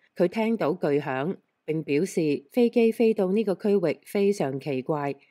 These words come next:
隨後一名警察要求路透社記者離開，當被問及原因嘅時候，呢名警察回答話：「我哋都知道點解啦。」據金融時報報道，美國中央情報局前中國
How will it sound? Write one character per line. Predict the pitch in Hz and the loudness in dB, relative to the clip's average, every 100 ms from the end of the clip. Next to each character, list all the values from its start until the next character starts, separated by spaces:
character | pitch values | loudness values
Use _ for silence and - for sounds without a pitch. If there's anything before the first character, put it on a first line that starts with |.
| _ _ | _ _
隨 | - 160 | -4 -2
後 | 160 165 180 | 0 2 2
一 | 262 | 2
名 | 208 127 | 2 0
警 | 139 165 | -4 -4
察 | 190 165 | -4 -6
要 | - 202 202 | -2 2 2
求 | 190 135 131 _ _ | 0 -2 -4 _ _
路 | 165 170 170 | -2 -2 0
透 | 185 175 | -2 -2
社 | 165 147 | -2 -4
記 | - 175 | -2 -4
者 | 160 | -2
離 | 165 139 | -2 -4
開， | 135 175 165 - _ _ - | -4 -4 -4 -6 _ _ -6
當 | 190 190 | -4 -2
被 | 165 147 | -2 0
問 | 156 143 | -2 -4
及 | 147 160 | -6 -8
原 | 151 147 151 | -6 -6 -2
因 | 226 226 | -2 0
嘅 | 208 | -2
時 | - 139 139 | -2 -2 -2
候， | 135 131 - _ - | -4 -4 -10 _ 0
呢 | 220 | 2
名 | 208 143 | 2 0
警 | 143 165 | -2 -2
察 | 180 165 | -2 -2
回 | 131 135 | 0 -2
答 | 156 | -2
話： | 156 151 139 139 _ _ - | -2 -2 -2 -8 _ _ -4
「我 | 156 | 0
哋 | 160 | 0
都 | 147 202 202 | 2 2 2
知 | 202 208 | 0 0
道 | 175 156 | 2 0
點 | 139 | -2
解 | 180 156 | -4 -2
啦。」 | 175 214 240 - _ _ _ _ - | -2 -2 -2 -6 _ _ _ _ 0
據 | 180 | 2
金 | 180 240 233 | 2 2 4
融 | 202 151 | 2 2
時 | 151 156 | -2 -2
報 | 160 170 | 0 2
報 | 170 | 2
道， | 170 151 135 - _ - | 0 0 -2 -4 _ -8
美 | 151 151 | -2 0
國 | 175 | -2
中 | - 226 226 | -2 -2 2
央 | 226 220 | 2 2
情 | 214 147 139 | -2 -4 -2
報 | 160 156 | -4 -2
局 | 156 139 - | -2 -2 -4
前 | - 143 | -6 -4
中 | 143 233 | 0 0
國 | 220 | 0